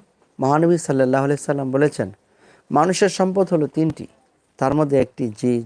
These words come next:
যে পর্যন্ত খাবার সে নিজে খেয়ে ফেলতে পারছে, এটা তার সম্পদ। আর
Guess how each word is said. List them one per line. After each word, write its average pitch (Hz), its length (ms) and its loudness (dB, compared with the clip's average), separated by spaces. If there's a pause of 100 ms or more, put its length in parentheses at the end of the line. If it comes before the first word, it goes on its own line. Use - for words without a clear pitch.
যে 147 100 2
পর্যন্ত 151 500 -2
খাবার 135 260 0
সে - 160 -10
নিজে 123 280 -4
খেয়ে 143 260 0
ফেলতে 135 280 0
পারছে, 123 260 -4
এটা 127 140 -2
তার 110 120 -4
সম্পদ। 113 420 -10 (1200)
আর 147 240 2